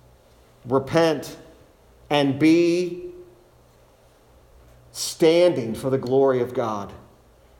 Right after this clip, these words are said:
and for the Lord Jesus Christ. The message of the church in Sardis, difficult to handle, difficult to hear,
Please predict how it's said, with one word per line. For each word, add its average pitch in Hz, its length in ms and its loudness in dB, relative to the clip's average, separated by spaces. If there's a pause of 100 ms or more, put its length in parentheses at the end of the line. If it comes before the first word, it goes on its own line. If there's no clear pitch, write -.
(200)
and 131 260 2
for 131 80 -10
the 120 80 -6
Lord 113 300 0
Jesus 98 400 -8
Christ. - 460 -16 (1500)
The 113 80 0
message 143 500 0
of 151 60 0
the 143 80 0
church 139 360 0
in 131 120 -4
Sardis, 143 600 0 (840)
difficult 147 580 0
to 131 80 -8
handle, 139 440 -4
difficult 131 580 -2
to 131 100 -4
hear, 127 520 -4